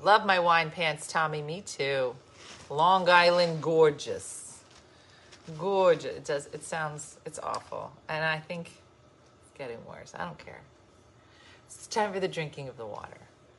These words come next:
I have to guzzle. Mm-hmm. I know, Meg. <coughs>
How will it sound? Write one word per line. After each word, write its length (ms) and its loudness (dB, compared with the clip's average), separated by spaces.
I 40 -16
have 100 -18
to 80 -12
guzzle. 460 -12
Mm-hmm. 360 -10
I 100 -10
know, 280 2
Meg. 280 -4
<coughs> 0 -